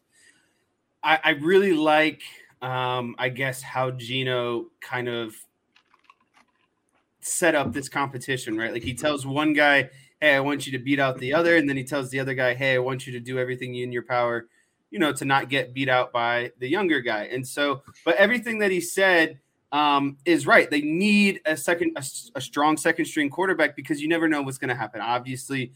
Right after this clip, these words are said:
you know, what happened last year, everyone saw that. You know, Buckner goes down and someone has to step into the situation. Um, and, and that's what ultimately Kenny Minchey and Steve Angeli have to be ready for. And, you know, I, I can speak from, I know it's not quite the same, the stage, but e-,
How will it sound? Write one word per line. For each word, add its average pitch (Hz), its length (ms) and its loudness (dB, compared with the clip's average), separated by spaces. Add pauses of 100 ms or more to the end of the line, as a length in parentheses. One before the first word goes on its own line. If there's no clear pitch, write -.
(280)
you 135 60 -8
know, 135 120 0
what 123 220 0
happened 135 340 0
last 143 320 0
year, 160 100 4
everyone 131 320 -4
saw 123 240 -2
that. 139 300 0 (280)
You 127 80 -6
know, 117 60 -4
Buckner 139 300 -2
goes 139 220 -4
down 131 220 0
and 127 80 -6
someone 139 260 -6
has 131 160 -6
to 131 80 -14
step 131 280 -8
into 131 240 -8
the 123 100 -10
situation. 123 800 -6 (380)
Um, 117 320 2 (160)
and, 151 160 -2
and 156 140 2
that's 160 220 4
what 151 320 0
ultimately 143 640 -2
Kenny 139 240 -4
Minchey 131 380 -2
and 123 100 -8
Steve 123 220 -10
Angeli 127 580 -2 (280)
have 131 200 0
to 135 80 -6
be 127 140 -2
ready 185 240 2
for. 151 260 -2
And, 143 320 0 (340)
you 202 80 -6
know, 175 140 4
I, 147 280 0
I 156 40 4
can 165 160 -4
speak 160 240 -6
from, 143 360 -2 (220)
I 143 140 0
know 147 140 0
it's 135 140 -8
not 139 160 -6
quite 139 220 -4
the 131 80 -12
same, 135 320 -6
the 120 60 -8
stage, 131 420 -4
but 139 200 -6
e-, 143 100 -2